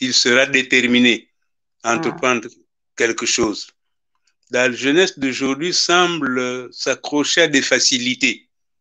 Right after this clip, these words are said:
Speaker 2: Hmm.
Speaker 1: voyez-vous. Surtout, euh, là, nous sommes avec la jeunesse de chez nous, je veux dire, hein.
Speaker 2: Oui.
Speaker 1: Pas partout ailleurs. Chez
Speaker 2: Pas
Speaker 1: nous,
Speaker 2: partout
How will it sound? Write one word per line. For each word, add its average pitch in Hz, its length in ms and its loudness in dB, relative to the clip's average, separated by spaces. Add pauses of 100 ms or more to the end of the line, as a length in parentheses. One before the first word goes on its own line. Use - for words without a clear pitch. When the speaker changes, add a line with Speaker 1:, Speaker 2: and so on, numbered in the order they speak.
(160)
Speaker 2:
Hmm. 165 340 -6
Speaker 1:
voyez-vous. 117 480 -2 (540)
Surtout, 165 640 0
euh, 104 800 0 (120)
là, 95 200 -8
nous 127 140 -4
sommes 135 380 -4
avec 123 300 -6
la 104 120 -4
jeunesse 107 380 -4
de - 80 -8
chez 139 240 0
nous, 170 200 2
je 101 180 -4
veux 107 220 -6
dire, 107 300 -6
hein. 160 140 -4 (460)
Speaker 2:
Oui. 165 320 -2
Speaker 1:
Pas 135 120 0
partout 127 360 -2
ailleurs. 95 300 -8 (220)
Chez - 440 -2
Speaker 2:
Pas 202 60 4
Speaker 1:
nous, 240 320 4
Speaker 2:
partout 269 40 -4